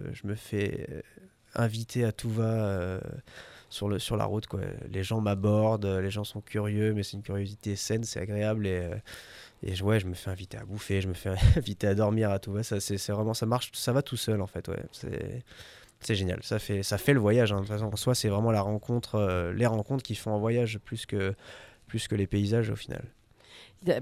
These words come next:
Speaker 2: t'as pas une mauvaise expérience sur ces, euh, sur ces quatre ans de périple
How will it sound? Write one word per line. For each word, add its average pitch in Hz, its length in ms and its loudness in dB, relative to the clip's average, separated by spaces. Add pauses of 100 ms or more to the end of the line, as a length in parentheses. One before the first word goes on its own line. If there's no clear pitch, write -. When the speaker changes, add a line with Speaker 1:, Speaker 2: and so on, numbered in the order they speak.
(220)
Speaker 2:
t'as 190 120 8
pas 269 440 10
une 262 180 10
mauvaise 240 260 12
expérience 220 760 6
sur - 260 0
ces, 208 300 4
euh, 180 280 8
sur 175 160 -2
ces 208 140 -2
quatre 208 340 2
ans 233 40 4
de 220 80 0
périple 208 500 2